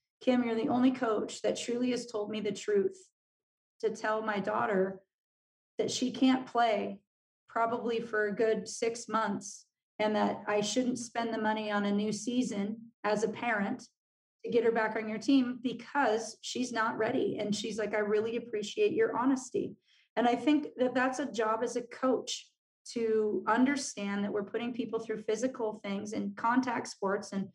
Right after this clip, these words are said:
you know, rugby and football is collision sports, right? Boxing's collision, collision, collision.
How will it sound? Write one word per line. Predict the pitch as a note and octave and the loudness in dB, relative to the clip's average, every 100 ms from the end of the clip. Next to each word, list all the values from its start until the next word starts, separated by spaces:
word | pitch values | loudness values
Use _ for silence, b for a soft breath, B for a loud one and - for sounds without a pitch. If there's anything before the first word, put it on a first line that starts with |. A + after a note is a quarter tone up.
| b b _ | b b _
you | G#3 | -2
know, | G#3 | 2
rugby | A3+ B3 A#3+ A#3 | 4 4 2 0
and | G#3 | -2
football | G#3 C4 A#3 G#3 | 0 0 2 0
is | G3 - | 0 0
collision | A3+ G#3+ B3+ A#3 G#3+ | 2 4 4 4 0
sports, | G#3 - G3+ G3+ - - | -4 -2 0 0 -2 -4
right? | G3+ A#3 B3+ B _ | -2 0 -4 B _
Boxing's | G#3 A3 - A3+ G#3+ | 0 0 -2 -6 -8
collision, | - G3+ G#3+ C4+ G3+ F#3+ F#3+ | -2 0 4 4 4 0 -4
collision, | G3+ G#3 A#3+ B3+ B3 G3+ | -2 0 2 2 0 -4
collision. | A3 B3 C4+ G#3 | 0 2 0 -4